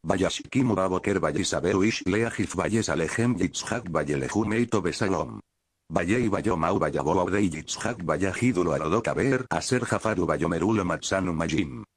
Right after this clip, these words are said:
Vaya Ikra Otashi, va al Ken Shema, ir ver Sheba, vaya Mace. Vaya Yesaf ben Arbaim Shana, vaya Kajisa, et Yehudit bat Beeri Agiti,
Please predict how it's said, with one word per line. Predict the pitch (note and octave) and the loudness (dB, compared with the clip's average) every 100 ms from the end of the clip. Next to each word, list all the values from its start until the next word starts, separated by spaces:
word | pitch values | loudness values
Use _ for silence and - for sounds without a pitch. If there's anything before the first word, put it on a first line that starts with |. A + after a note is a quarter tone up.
| _ _ _ - | _ _ _ -2
Vaya | G2 F#2+ | 0 0
Ikra | A2+ G2+ F2+ | 0 0 0
Otashi, | A2 G#2 G#2+ | 0 0 0
va | F#2 B2 A2 | 2 2 0
al | F#2 | 0
Ken | A#2 E3 | -2 0
Shema, | - A2 G2+ | 0 2 2
ir | G2+ G2 | 0 0
ver | A#2+ A2+ | 0 0
Sheba, | - A#2 A#2+ G2+ | 2 2 2 -2
vaya | D#2 D#2+ G2 | -4 -2 0
Mace. | F#2 F2 F#2+ C#2 _ _ _ _ - | 0 0 -2 -4 _ _ _ _ -4
Vaya | F2+ F2+ F#2+ | 0 2 0
Yesaf | D#2 D2 G2 - | 0 0 -2 -2
ben | D2+ F#2+ G#2+ | 0 2 2
Arbaim | G2 D2+ G#2 A2+ | 0 0 0 0
Shana, | G#2 A2+ G#2+ | 0 0 0
vaya | G#2 - - | 0 -2 0
Kajisa, | G2+ - G2+ - A#2 C3 G2+ | 0 0 -2 0 -2 -2 -2
et | G2 | 0
Yehudit | B2 F#2+ B2+ G2 | 0 2 2 2
bat | F2 F#2+ | 0 0
Beeri | G#2 F2 F#2+ | 0 2 0
Agiti, | F2 F#2 A#2 | 0 -2 2